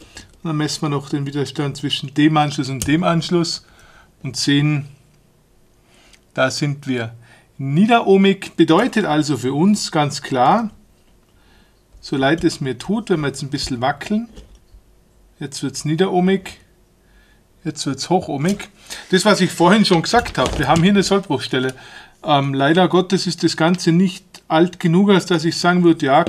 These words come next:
cool, äh, einfach, äh, kaputt gegangen. Wir haben hier irgendwo einen Kabelbruch drin und das ist meiner Meinung nach jetzt nicht wirklich irgendwie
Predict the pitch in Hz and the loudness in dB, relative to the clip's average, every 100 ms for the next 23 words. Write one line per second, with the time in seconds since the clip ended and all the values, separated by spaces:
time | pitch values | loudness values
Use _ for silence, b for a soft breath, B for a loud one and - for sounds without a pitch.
0 | - 170 202 202 B B B B 156 147 | 0 0 0 -4 B B B B 0 2
1 | 147 143 B B B 302 370 349 175 143 | 2 -2 B B B -20 -20 -14 -12 -6
2 | 151 - - 147 127 - 139 208 - 139 | -8 -8 -10 -8 -8 -8 -4 -4 0 0
3 | 147 190 196 B B - 139 160 143 151 | 2 0 -4 B B -4 0 2 2 2
4 | 214 233 - 196 214 226 - 143 156 170 | 2 0 0 2 2 0 0 2 4 2
5 | 170 _ - - _ _ _ _ _ 139 | -2 _ -20 -20 _ _ _ _ _ -6
6 | 131 147 147 - _ _ _ _ _ _ | -4 -4 -6 -10 _ _ _ _ _ _
7 | - - 123 127 - 131 - 147 131 117 | -8 -4 -2 -4 -6 -8 -8 -8 -8 -8
8 | B B B B 143 - - _ - 190 | B B B B -14 -14 -20 _ 2 2
9 | 208 - - - _ _ _ _ - 165 | 2 -4 -8 -12 _ _ _ _ -8 -6
10 | - 147 131 160 156 151 151 151 147 135 | -6 0 2 4 4 4 2 0 0 0
11 | 143 - 143 139 143 185 - 185 180 - | -4 -4 -6 0 2 2 2 0 0 -2
12 | - B B B B - 190 202 190 156 | -20 B B B B 0 4 4 4 0
13 | 160 165 | 0 2